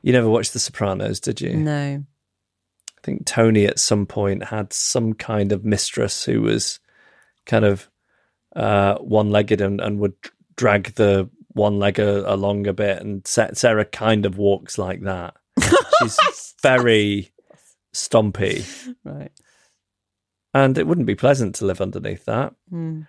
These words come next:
Speaker 1: I don't like it when I can hear her moving around the house, to be honest.
Speaker 2: Oh,
Speaker 1: But it's
Speaker 2: right.
Speaker 1: just, I, I live with it 'cause that's how she walks.
Speaker 2: Yeah.
Speaker 1: You can't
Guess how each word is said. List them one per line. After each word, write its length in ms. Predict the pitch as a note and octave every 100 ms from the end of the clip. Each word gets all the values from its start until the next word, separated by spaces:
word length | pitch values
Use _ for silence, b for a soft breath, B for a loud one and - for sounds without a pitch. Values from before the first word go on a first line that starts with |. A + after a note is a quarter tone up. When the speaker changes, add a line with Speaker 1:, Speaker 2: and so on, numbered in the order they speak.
| _
Speaker 1:
I 120 | -
don't 160 | F3 C3+
like 200 | G2 -
it 60 | G2+
when 100 | G#2+
I 40 |
can 220 | - G#2+
hear 180 | A2 A2+
her 60 | A#2
moving 300 | A#2 A#2+ A#2+
around 180 | B2
the 80 | B2+
house, 280 | C#3+ G#3 -
to 100 | A#2
be 120 | G#2+
honest. 320 | D3 A#2+ G2+ -
Speaker 2:
Oh, 60 |
Speaker 1:
But 180 | - -
it's 120 | -
Speaker 2:
right. 80 | E3
Speaker 1:
just, 200 | E3 -
I, 140 | C#3+ -
I 120 | - D3
live 240 | D#3+ A3
with 120 | A2+
it 80 | F#2+
'cause 140 | -
that's 200 | C3+ A#2
how 160 | A#2 A#2
she 160 | - A#2+
walks. 580 | C3+ D#3 - - D#3 D#3
Speaker 2:
Yeah. 420 | D3+ D3+ D3+ D#3
Speaker 1:
You 140 | D3+
can't 480 | C#3 D#3 C#3+ C#3 C3+